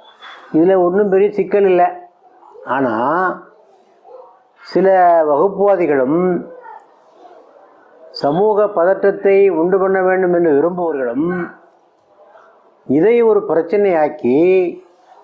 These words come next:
மக்களுக்கு மத்தியிலே மோதலை உண்டு பண்ணி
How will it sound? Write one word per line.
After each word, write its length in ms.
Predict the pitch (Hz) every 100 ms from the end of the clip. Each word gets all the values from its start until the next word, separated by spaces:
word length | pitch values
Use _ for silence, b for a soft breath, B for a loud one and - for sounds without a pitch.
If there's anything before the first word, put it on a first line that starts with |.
| - - - - -
மக்களுக்கு 540 | 143 151 220 208 190
மத்தியிலே 480 | 185 170 165 165 185
மோதலை 500 | 135 156 196 202 190
உண்டு 280 | 165 165 143
பண்ணி 680 | 131 135 170 185 185 165